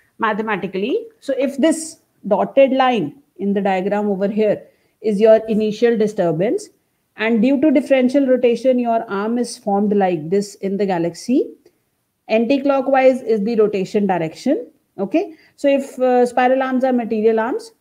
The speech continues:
uh, and the material in the arms is same, and you just have differential rotation to form the spiral structure. So in the differential rotate, differentially rotating disk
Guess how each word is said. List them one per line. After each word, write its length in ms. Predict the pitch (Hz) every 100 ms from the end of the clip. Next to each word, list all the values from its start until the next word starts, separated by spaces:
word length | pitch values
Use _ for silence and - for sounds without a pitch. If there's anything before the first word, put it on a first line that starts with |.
| -
uh, 240 | 202 202 -
and 180 | 214 233
the 40 |
material 600 | 247 254 285 330 262 160 _
in 120 | 202 214
the 100 | 226
arms 240 | 214 220
is 160 | 226 240
same, 240 | 233 190
and 140 | 180
you 100 | 190
just 220 | 185 214 214
have 180 | 196
differential 500 | 185 185 190 185 202
rotation 460 | 190 180 180 175 196
to 80 | 185
form 280 | 190 175 180
the 80 |
spiral 400 | 180 185 190 175
structure. 640 | 170 - 226 - 196 196 349 - _ _ _ _
So 220 | - 294 294
in 180 | 311 302
the 100 | 349
differential 560 | 320 311 277 277 311
rotate, 460 | 294 262 254 247 208
differentially 580 | 240 262 254 254 285 269
rotating 540 | 254 240 233 247 226
disk 320 | 247 202 -